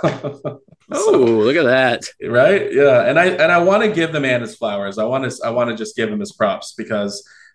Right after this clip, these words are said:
Speaker 1: we had talked earlier in the season on a previous pod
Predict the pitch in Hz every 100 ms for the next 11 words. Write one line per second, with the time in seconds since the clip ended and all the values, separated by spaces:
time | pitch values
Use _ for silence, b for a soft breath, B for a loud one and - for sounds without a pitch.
0 | _ 107 127 127 127 - 120 113 - 120
1 | 120 - - - 123 120 117 113 107 110
2 | 104 110 104 101 - 107 104 104 - 101
3 | 98 98